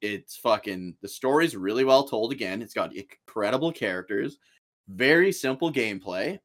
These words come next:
It's as, it's as hard as you want it to be, basically, until you get to the third act where shit starts to get pretty tough. Um, and it's not super grindy until the very end either. And on-screen encounters that are easily dodgeable.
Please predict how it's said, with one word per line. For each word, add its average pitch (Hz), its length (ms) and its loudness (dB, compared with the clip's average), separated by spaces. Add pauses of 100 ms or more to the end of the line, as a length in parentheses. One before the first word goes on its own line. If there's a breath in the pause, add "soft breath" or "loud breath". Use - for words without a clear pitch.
It's 107 200 -6
as, 110 300 -12
it's 120 180 -6
as 120 240 -6
hard 120 320 2
as 147 120 0
you 135 160 0
want 110 340 -2
it 98 100 -10
to 98 80 -18
be, 104 180 -4
basically, 98 600 -6
until 113 220 -6
you 104 100 -4
get 104 180 -8
to 90 200 -8
the 85 320 -10 (100)
third 107 220 -4
act 90 360 -4
where 92 140 -10
shit - 340 -8
starts - 340 -10
to 95 60 -14
get 90 160 -10
pretty 87 180 -10
tough. 80 300 -10 (600)
Um, 98 460 -4 (600)
and 127 640 4 (220)
it's 143 300 2
not 151 400 4
super 185 300 0
grindy 170 580 6
until 139 260 2
the 131 80 2
very 110 360 2
end 101 180 -4
either. 135 340 -2 (160)
And 135 540 2
on-screen 123 560 -2
encounters 170 680 2
that 131 140 0
are 110 60 -2
easily 98 440 -6
dodgeable. 143 760 4